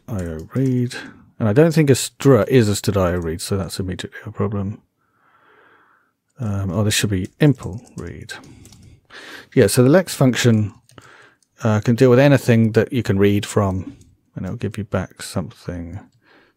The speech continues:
that is an implementation of an iterator. Uh, now it's not, it's not, it's not returning anything yet, so it's complaining about that.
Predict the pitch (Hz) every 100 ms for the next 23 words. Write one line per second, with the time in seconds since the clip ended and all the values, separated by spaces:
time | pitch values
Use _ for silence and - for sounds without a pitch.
0 | _ 110 101 104 95 92 95 - - _
1 | _ _ _ _ _ _ _ 110 110 -
2 | 117 110 101 - 107 110 117 - _ _
3 | 151 - 104 92 98 - 127 165 - _
4 | _ _ _ _ _ _ _ _ _ _
5 | _ _ _ _ _ _ _ 113 101 95
6 | 95 - 107 104 131 - - 104 - 123
7 | - _ _ 113 131 131 104 101 98 98
8 | 120 139 120 - 107 - 98 95 92 -
9 | 139 139 127 - - -